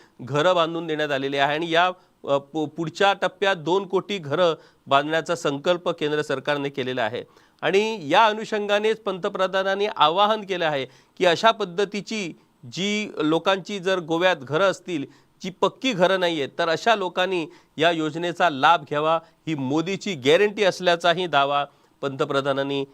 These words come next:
या केलेला आहे. त्यामुळे या पंतप्रधान नरेंद्र मोदी यांच्या या गॅरंटीबाबत लोकांच्या मनात नेमका काय विचार निर्माण झालेला आहे किंवा ही गॅरंटी लोकांना भावली आहे का,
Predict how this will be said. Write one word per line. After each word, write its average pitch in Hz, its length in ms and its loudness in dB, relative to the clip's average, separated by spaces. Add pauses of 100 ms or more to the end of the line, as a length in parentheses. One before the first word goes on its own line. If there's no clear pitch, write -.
(140)
या 135 160 2
केलेला 127 340 -2
आहे. 120 100 0
त्यामुळे 196 400 0 (280)
या 170 260 4
पंतप्रधान 196 720 -2
नरेंद्र 220 400 2
मोदी 196 480 0 (120)
यांच्या 170 540 0 (320)
या 180 140 4
गॅरंटीबाबत 202 1120 2
लोकांच्या 170 640 -2
मनात 175 320 0 (360)
नेमका 165 360 -2
काय 202 400 2
विचार 196 720 2
निर्माण 170 400 -2
झालेला 160 340 -2
आहे 165 220 -2 (320)
किंवा 185 200 2 (100)
ही 226 120 -2
गॅरंटी 190 480 0
लोकांना 185 380 0
भावली 143 360 -2
आहे 180 200 2
का, 131 260 0